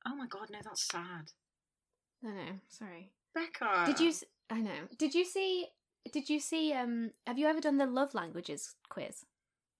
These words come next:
Speaker 1: Oh, I feel like you made me do this.
Speaker 2: I think I probably did. But I
Speaker 1: Um,
Speaker 2: think it's so funny because every single time I do it, one of the love languages is physical touch.
Speaker 1: Mm.
Speaker 2: And I, s-, I score zero on it every <laughs> single time.
Speaker 1: What is that? If
Speaker 2: 'Cause
Speaker 1: you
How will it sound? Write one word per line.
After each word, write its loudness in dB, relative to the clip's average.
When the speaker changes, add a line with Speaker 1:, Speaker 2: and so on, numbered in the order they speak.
Speaker 1:
Oh, 8
I 12
feel 6
like 8
you 0
made 2
me -4
do 0
this. -2
Speaker 2:
I 0
think -4
I -4
probably -6
did. -8
But 4
I 4
Speaker 1:
Um, 2
Speaker 2:
think 2
it's -4
so 0
funny -2
because -2
every 2
single 0
time -2
I -2
do -2
it, -2
one 2
of -2
the -2
love 0
languages -4
is -4
physical -4
touch. -2
Speaker 1:
Mm. -2
Speaker 2:
And 8
I, 6
s-, -2
I 10
score 8
zero 6
on 6
it 0
every 4
<laughs> 0
single 8
time. 10
Speaker 1:
What 8
is 4
that? 12
If 6
Speaker 2:
'Cause 8
Speaker 1:
you 8